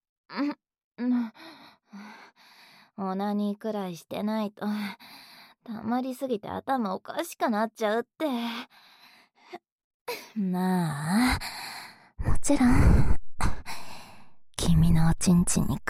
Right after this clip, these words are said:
べたら、オナニーなんかじゃ全然満足できないんだけど。ね。だから、うん。ほら、もういいでしょ。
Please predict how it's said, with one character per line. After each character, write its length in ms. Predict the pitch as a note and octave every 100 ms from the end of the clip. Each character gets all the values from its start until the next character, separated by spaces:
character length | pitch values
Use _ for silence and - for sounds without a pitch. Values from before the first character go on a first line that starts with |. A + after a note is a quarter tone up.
| -
べ 140 | - - -
た 160 | -
ら、 60 | - _ _ - _ _ _ _ - - - - - - - - - - - - -
オ 140 | F#3
ナ 160 | G3 F#3
ニ 160 | E3
ー 20 |
な 120 | D#3+ D#3
ん 60 |
か 140 | - -
じ 100 | -
ゃ 40 | -
全 320 | - - - - -
然 280 | C4 B3+ - - - - - -
満 360 | - F3 F3+
足 260 | - F3 -
で 140 | -
き 180 | - -
な 120 | C4+
い 80 | B3+
ん 80 | E3+
だ 120 | E3+
け 180 | - E3
ど。 80 | - - _ _ _
ね。 140 | D#4 D4 - - - - - - - - - - - - - - - - F#3+
だ 200 | G3 G3
か 300 | - F#3+ F3
ら、 180 | G3 - _ _ _ -
う 40 | - F3+
ん。 480 | B3+ B3 A#3+ B3 A#3+ - - - - - - - -
ほ 80 | C4+ - - - - -
ら、 120 | B3+ B3+ B3 B3+ - - - - - - - -
も 240 | G3+ F3 F3+
う 60 |
い 140 | F3+ G3+
い 20 |
で 140 | G3
し 120 | G3
ょ。 40 | F#3